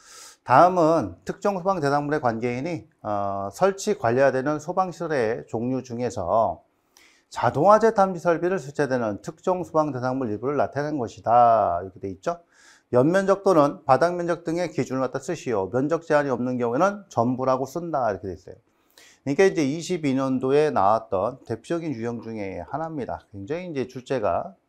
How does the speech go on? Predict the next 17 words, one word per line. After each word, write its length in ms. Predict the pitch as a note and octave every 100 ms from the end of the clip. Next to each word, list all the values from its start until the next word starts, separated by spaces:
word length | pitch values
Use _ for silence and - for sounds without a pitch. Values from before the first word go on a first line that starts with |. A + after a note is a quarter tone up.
| _ _ _ _ _ _ _ _
어, 480 | F2+ F2 E2 E2 F2+ _ _ _ - - _
많이 280 | G2 C3 D3+
됐던, 360 | B2 - F2 - _
자, 180 | - G#2
그런 220 | - C#3
부분인데, 640 | B2 A2+ G#2 G#2 D#3+ A2 -
뭐, 160 | G2+ -
필기뿐만이 560 | F#3+ F3+ - D3 C#3
아니고 680 | G#2 F#2 A2+ F2 G#2+ F3+ F#3+ _ _ _
실기에서도 800 | - G#3 A3 G#3 G3+ D#3 E3+ D3
이제 400 | C#3 B2+ F3+ F#3
이런 200 | C#3 B2
이제 100 | A#2
설치 380 | A2+ G3 G3 F#3
대상에 400 | - A#2 B2 A#2+
관한 180 | A2 G#2+
것들을, 460 | G2 C#3+ F3+ G#3